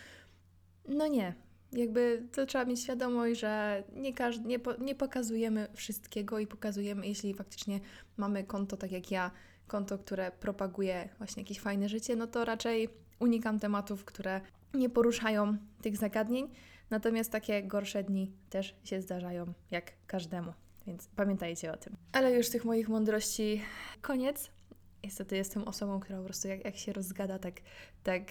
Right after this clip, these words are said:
po prostu później gada i gada, dlatego już,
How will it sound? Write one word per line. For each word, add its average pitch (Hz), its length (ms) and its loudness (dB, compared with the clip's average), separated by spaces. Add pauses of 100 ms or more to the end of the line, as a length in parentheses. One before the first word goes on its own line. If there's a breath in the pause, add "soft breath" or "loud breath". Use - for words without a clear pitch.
(120)
po 208 100 2
prostu 202 320 -4
później 202 300 -2
gada 196 260 2
i 196 80 2
gada, 196 240 0
dlatego 196 360 -2 (400)
już, 214 260 -4